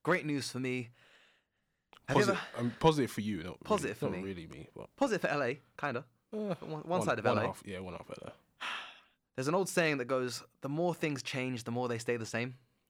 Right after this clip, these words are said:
Speaker 1: And I feel like that is so fitting right now with the Lakers and the Celtics top of the N B A. Celtics coming in at eleven and two. Lakers coming in, I believe, is it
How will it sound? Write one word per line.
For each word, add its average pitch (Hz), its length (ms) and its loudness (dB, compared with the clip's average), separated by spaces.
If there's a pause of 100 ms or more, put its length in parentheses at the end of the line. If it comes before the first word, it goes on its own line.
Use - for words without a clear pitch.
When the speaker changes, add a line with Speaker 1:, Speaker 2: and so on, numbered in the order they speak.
(120)
Speaker 1:
And 120 320 -2
I 120 80 -2
feel 147 160 -2
like 127 200 2
that 127 140 4
is 120 120 -2
so 139 260 2
fitting 117 300 -2
right 110 160 -2
now 107 320 -2 (500)
with 110 160 -2
the 110 80 -4
Lakers 120 580 0 (120)
and 165 160 2
the 139 40 -2
Celtics 127 600 -2
top - 280 -2
of 131 100 -2
the 113 120 0
N 107 120 -2
B 107 140 -4
A. 104 280 -2 (1160)
Celtics 135 320 0
coming 117 300 -2
in 107 120 -2
at - 80 -4
eleven 107 360 -2
and 101 140 -8
two. 110 380 -4 (1200)
Lakers 131 340 -2
coming 117 280 -6
in, 113 100 -6
I 107 100 -4
believe, 131 520 -6
is 135 140 -6
it - 360 -8